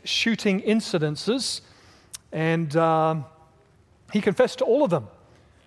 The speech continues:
and claimed that he'd been obeying the orders of a demon, manifested in the form of a dog by the name of Harvey, who belonged to his neighbor, Sam, hence the Son of Sam.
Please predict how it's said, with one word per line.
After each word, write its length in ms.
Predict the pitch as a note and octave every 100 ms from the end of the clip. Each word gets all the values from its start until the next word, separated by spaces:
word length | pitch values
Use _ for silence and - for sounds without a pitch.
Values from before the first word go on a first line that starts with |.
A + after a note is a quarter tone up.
| _
and 200 | E3 F3+
claimed 500 | - B3+ C#4+ G3 G#3+
that 120 | F#3
he'd 240 | D#3 G#3+ F3
been 220 | G3 G3
obeying 560 | E3+ D3 F#3 A3 A#3 G3+
the 100 | F#3
orders 420 | F#3+ G#3+ G#3 F3
of 120 | F3
a 40 |
demon, 520 | D#3+ G3 A#3 E3+ A#2+ G2+ - _ _ _ _ _ _ _
manifested 720 | D#3+ G3+ G#3+ A3+ G#3 - G3
in 140 | A3
the 80 | F3+
form 340 | - G3+ G3 F3+
of 100 | D#3
a 60 |
dog 580 | C3 C3 G3+ C#3+ F3+ F#3 - - -
by 140 | D3
the 80 | D3
name 160 | D#3 D3+
of 100 | C#3
Harvey, 640 | - G3+ E3 C3+ C#3+ G#3+ - - - - - _ _ _
who 120 | F#3
belonged 440 | E3+ F#3 A3 C4 B3
to 100 | G#3+
his 260 | F#3+ G3
neighbor, 540 | F#3+ A3 F#3+ D3 D#3+ F3 - - _ _
Sam, 640 | - - G3+ F3 B2+ A2 - - _ _ _ _ _ _ _
hence 400 | - E3+ F3 -
the 100 | E3
Son 500 | D3+ - E3+ C#3+ D3 D#3
of 240 | D3 C3
Sam. 480 | - E3+ D3 A2+